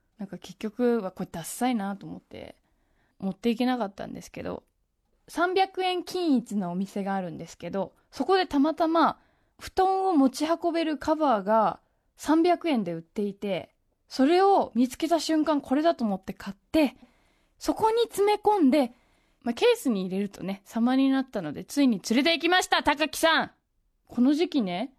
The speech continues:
生乾きで、なんか変な匂いするなって困っている方いると思うんですけど、コインランドリーの乾燥機で乾燥させれば、その生乾きの匂い飛ぶらしいです。やっぱり業務用の乾燥機でやると、強烈な熱で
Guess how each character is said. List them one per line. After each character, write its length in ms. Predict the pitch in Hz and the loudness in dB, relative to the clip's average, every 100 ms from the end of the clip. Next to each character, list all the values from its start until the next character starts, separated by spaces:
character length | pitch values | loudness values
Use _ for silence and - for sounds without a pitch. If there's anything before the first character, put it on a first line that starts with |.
| - | -2
生 300 | 220 262 302 | 2 4 4
乾 300 | 330 330 330 | 2 2 0
き 220 | - 330 | -4 -4
で、 440 | 359 370 226 - _ _ _ | -2 0 0 -4 _ _ _
な 140 | 240 294 | 0 0
ん 40 | |
か 80 | 277 | 0
変 180 | 277 339 | 2 4
な 80 | |
匂 220 | 311 269 254 | 6 6 4
い 40 | |
す 140 | 247 | 2
る 100 | 226 | 0
な 180 | 226 240 | 2 2
っ 80 | 240 | 0
て 100 | 214 | -4
困 200 | - 247 | 2 2
っ 40 | 320 | 2
て 240 | - 247 | 0 0
い 40 | |
る 100 | 196 | 0
方 220 | 190 214 208 | -2 -2 -2
い 40 | |
る 100 | 240 | -2
と 100 | 233 | -2
思 200 | 208 226 | -2 -2
う 40 | |
ん 60 | 208 | -4
で 80 | 180 | -6
す 120 | - | -8
け 120 | 190 | -2
ど、 280 | 190 214 - _ _ _ _ _ _ | 2 2 0 _ _ _ _ _ _
コ 180 | - 359 | 0 2
イ 100 | 381 | 4
ン 80 | 403 | 2
ラ 120 | 403 | 2
ン 100 | 359 | 2
ド 100 | 285 | 2
リ 80 | 240 | 2
ー 80 | 208 | 0
の 140 | 180 | -4
乾 280 | - 254 277 | -4 0 2
燥 340 | 285 - 302 247 | 2 0 0 0
機 160 | - | -4
で 140 | 180 - | -10 -8
乾 220 | - 233 | -2 0
燥 200 | 240 254 | 0 -2
さ 120 | 247 | -4
せ 160 | - 262 | -4 -2
れ 80 | 247 | 0
ば、 120 | 190 | -2
そ 120 | - | 0
の 100 | 254 | 2
生 280 | 247 233 277 | 4 4 4
乾 200 | 302 302 | 4 2
き 120 | 302 | 2
の 80 | 294 | 4
匂 180 | 269 269 | 6 4
い 60 | 214 | 2
飛 160 | - | 0
ぶ 100 | 226 | 4
ら 100 | 269 | 4
し 160 | 269 269 | 2 -2
い 40 | |
で 100 | 185 | -4
す。 180 | - - - _ _ _ _ | -8 -16 -20 _ _ _ _
や 80 | 302 | -4
っ 20 | |
ぱ 80 | 349 | 0
り 80 | 277 | 2
業 140 | 269 | 4
務 180 | 359 359 | 4 2
用 120 | 349 | 2
の 120 | 339 320 | 0 0
乾 160 | 302 | 0
燥 180 | 302 302 | 0 -2
機 100 | 233 | -4
で 60 | 170 | -4
や 100 | 156 | -6
る 80 | |
と、 220 | 170 185 175 | -6 -8 -6
強 240 | - 277 | 0 0
烈 240 | 269 269 | 0 0
な 120 | 262 240 | 2 2
熱 300 | 220 202 208 | 0 -2 -2
で 300 | 175 - | -2 -4